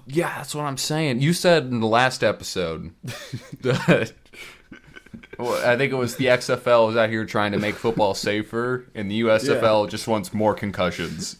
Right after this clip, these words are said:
Speaker 2: They want more concussions, so they brought the line back twenty yards so you can really go full speed <laughs> at the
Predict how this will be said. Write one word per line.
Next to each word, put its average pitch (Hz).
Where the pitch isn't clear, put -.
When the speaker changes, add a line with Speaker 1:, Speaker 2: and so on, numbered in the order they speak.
Speaker 2:
They 143
want 151
more 135
concussions, 127
so 120
they 113
brought 117
the 117
line 110
back 104
twenty 117
yards 113
so 110
you 110
can 107
really 113
go 101
full 120
speed 131
<laughs> -
at 571
the 156